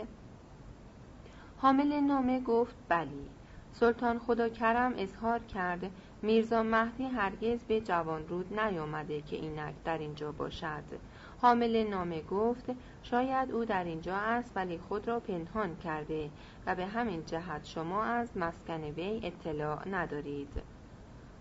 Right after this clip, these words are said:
سلطان خدا کرم خندید و گفت: «مگر امکان دارد که یک نفر به جوانرود بیاید و بتواند خود را پنهان کند، آن هم مردی مثل میرزا مهدی استرابادی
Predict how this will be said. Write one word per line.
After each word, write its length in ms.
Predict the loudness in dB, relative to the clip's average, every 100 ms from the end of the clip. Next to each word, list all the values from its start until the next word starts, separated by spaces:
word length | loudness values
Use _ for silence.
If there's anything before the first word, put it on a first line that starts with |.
| 4
سلطان 400 | 4 6 2 2
خدا 260 | 0 2
کرم 480 | 2 4 4 4 0
خندید 600 | -4 -2 -2 -2 -2 -2
و 180 | -2 -4 -2
گفت: 320 | -2 -2 -4 -6 -8 -8 -16 -4
«مگر 420 | 2 2 4 2 2
امکان 420 | -2 -4 -4 -4
دارد 380 | 0 2 2 -2 -4
که 100 | -6
یک 200 | -4 -6 -4
نفر 360 | -6 -4 -6 -2
به 160 | -4
جوانرود 720 | -2 -2 -2 -4 -4 -6 -6
بیاید 640 | -4 -4 -2 0 2 0 -4 -8 -10 -4
و 100 | 0
بتواند 720 | 0 2 2 2 2 0 0
خود 280 | -2 -4 -2
را 140 | -4
پنهان 560 | -2 -4 -4 0 -2 -2
کند، 580 | -6 -6 -4 -6 -8 -12 -12 -14 -6 0
آن 180 | 2
هم 260 | 2 0 0
مردی 520 | 2 2 2 0 -2
مثل 400 | 0 -2 -2 -2
میرزا 520 | 0 0 -2 -2 -4
مهدی 500 | -2 -4 -4 -6 -4
استرابادی 1080 | -4 -6 -6 -4 -4 -4 -4 -4 -2 0 0